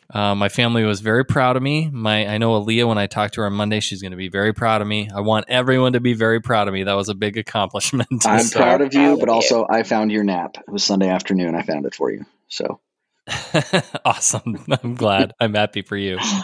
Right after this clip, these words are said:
Speaker 1: Uh, good. Well, I'm,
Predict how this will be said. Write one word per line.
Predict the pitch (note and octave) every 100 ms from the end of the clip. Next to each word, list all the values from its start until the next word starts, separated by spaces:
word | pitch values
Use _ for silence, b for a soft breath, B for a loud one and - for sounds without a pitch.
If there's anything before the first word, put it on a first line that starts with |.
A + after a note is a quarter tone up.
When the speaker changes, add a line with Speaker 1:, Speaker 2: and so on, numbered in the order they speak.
| B B B B B B B B B _
Speaker 1:
Uh, | - C3+ C3 A#2+
good. | A2+ C3 B2+ A2 A#2
Well, | C3+ C3
I'm, | C#3 D3+